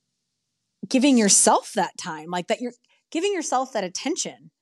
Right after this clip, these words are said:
instead of giving it to other people on a phone. Like, I, I tell everyone, I want you to be selfish in the best ways possible. Selfish is always kind of given the negative connotation, but when you are doing it to improve your health, your strength,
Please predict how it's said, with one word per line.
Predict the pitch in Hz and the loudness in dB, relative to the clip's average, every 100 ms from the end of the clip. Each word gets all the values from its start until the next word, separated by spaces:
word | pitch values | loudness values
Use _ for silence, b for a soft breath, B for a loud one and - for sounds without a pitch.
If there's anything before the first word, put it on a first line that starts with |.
| _ _ _ | _ _ _
instead | 214 196 233 | -12 -6 -6
of | 196 | -4
giving | 220 214 | -6 -6
it | 214 208 | -8 -8
to | - | -10
other | 202 202 | -10 -10
people | 214 196 190 | -12 -8 -6
on | 180 | -6
a | 160 | -8
phone. | - 285 190 170 | -6 -6 -6 -10
Like, | 170 - _ _ _ _ _ _ _ _ _ _ _ _ | -12 -14 _ _ _ _ _ _ _ _ _ _ _ _
I, | 196 294 294 | -4 -2 -4
I | |
tell | 285 359 | -8 -8
everyone, | 208 214 214 180 175 - - | -6 -6 -8 -8 -12 -14 -10
I | 233 311 | -6 -6
want | 226 233 240 | -6 -6 -8
you | 269 | -10
to | |
be | 247 233 | -10 -10
selfish | - 175 190 214 | -8 -10 -10 -12
in | 202 | -10
the | 180 | -10
best | 156 165 - | -8 -10 -10
ways | 165 170 | -12 -12
possible. | - 156 160 165 156 | -10 -10 -10 -10 -12
Selfish | - 208 220 285 285 | 0 2 2 0 0
is | 233 | 0
always | 208 208 | 0 0
kind | - 214 | -4 -6
of | 185 | -4
given | 190 185 | -4 -4
the | 185 | -4
negative | 165 180 185 | -6 -6 -8
connotation, | - 185 180 - 165 - 262 302 311 b b b b _ - | -6 -6 -6 -8 -10 -8 -6 -6 -8 b b b b _ -2
but | 240 | 2
when | 240 | 2
you | 269 | 2
are | 285 | 0
doing | 214 240 269 | 0 0 0
it | 302 - | -2 -4
to | 247 | -6
improve | 226 - 220 226 233 b b - | -6 -6 -4 -4 -4 b b -6
your | 202 | -4
health, | 185 - 247 277 285 - b _ | -4 0 0 0 -4 -14 b _
your | 196 | -6
strength, | 190 - 254 240 262 | -4 -4 -2 -2 -4